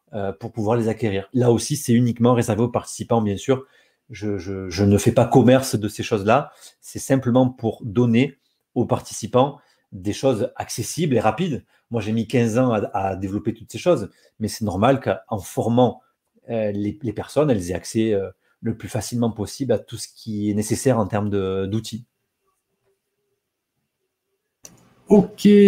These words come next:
Speaker 2: donc j'ai, euh, Gérard qui nous dit, euh, combien de temps dure la formation ?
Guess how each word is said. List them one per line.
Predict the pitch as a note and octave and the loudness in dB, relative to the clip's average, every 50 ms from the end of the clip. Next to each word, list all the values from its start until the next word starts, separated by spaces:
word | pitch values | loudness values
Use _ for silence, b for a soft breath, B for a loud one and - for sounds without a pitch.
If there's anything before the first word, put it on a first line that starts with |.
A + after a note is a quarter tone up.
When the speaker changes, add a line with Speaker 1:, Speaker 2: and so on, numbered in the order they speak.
| G3 F#3 F3 D#3 D3 C#3 | 12 12 10 10 8 8
Speaker 2:
donc | C3+ E3 F3+ E3 C3+ | 6 6 6 6 6
j'ai, | A#2 - - C#3+ D#3 D#3+ D#3+ | 2 0 4 6 8 8 8
euh, | D#3 D3+ C#3+ | 8 6 4
Gérard | A2+ G#2 D3+ D3+ E3+ G3 F#3 D#3 - | 4 4 2 4 4 4 4 2 2
qui | - D#3+ | 2 0
nous | D3 D3+ C#3+ | 2 2 0
dit, | B2 B2 - F3+ F#3 E3+ C#3+ | 0 0 2 4 6 6 6
euh, | B2+ | 4
combien | - - F3 D#3 D3 F3+ F#3+ | 2 2 2 4 4 4 4
de | D3 C#3 | 4 2
temps | - - - G3 F3+ | 0 0 0 0 0
dure | B2+ - D3 E3+ E3 C#3+ | 0 0 0 0 0 2
la | A#2+ A2 - | 0 -2 -2
formation ? | - - B2 A2 G#2 F#2+ - - | -4 -6 -8 -8 -8 -10 -12 -18